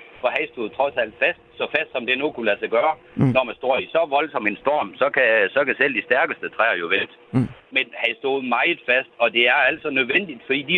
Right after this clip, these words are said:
Speaker 1: ønsker ikke frihed, de her folk. Det er jo det, der er så paradoksalt. De kan jo slagte folk, som de har lyst til, altså hænge dem op i diverse kraner og gøre, hvad de vil, uden vi protesterer.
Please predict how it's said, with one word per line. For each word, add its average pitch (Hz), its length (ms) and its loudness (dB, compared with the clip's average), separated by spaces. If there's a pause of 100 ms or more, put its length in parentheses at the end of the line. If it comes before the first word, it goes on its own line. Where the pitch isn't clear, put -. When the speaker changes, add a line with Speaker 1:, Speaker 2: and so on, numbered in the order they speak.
(100)
Speaker 1:
ønsker 190 220 -4 (140)
ikke 214 260 0 (380)
frihed, 208 300 2 (120)
de 117 120 2
her 120 80 2 (100)
folk. 127 160 0
Det 147 60 0
er 147 80 2
jo 180 80 2
det, 208 120 2
der 147 120 4
er 170 80 2
så 165 80 -2 (100)
paradoksalt. 104 580 -2 (360)
De 233 100 2
kan 202 100 2
jo 120 120 2
slagte - 320 2
folk, 196 180 0 (100)
som 131 100 -10
de 120 100 0
har 135 180 4
lyst - 160 -2
til, 180 280 2
altså 120 200 2
hænge 151 200 2
dem 143 80 2
op 170 200 2
i 180 80 0
diverse 156 480 2
kraner 151 280 0
og 107 140 4
gøre, 165 160 4
hvad 156 180 4
de - 60 -8
vil, 165 220 0 (220)
uden 240 340 2
vi 190 220 0
protesterer. 190 500 2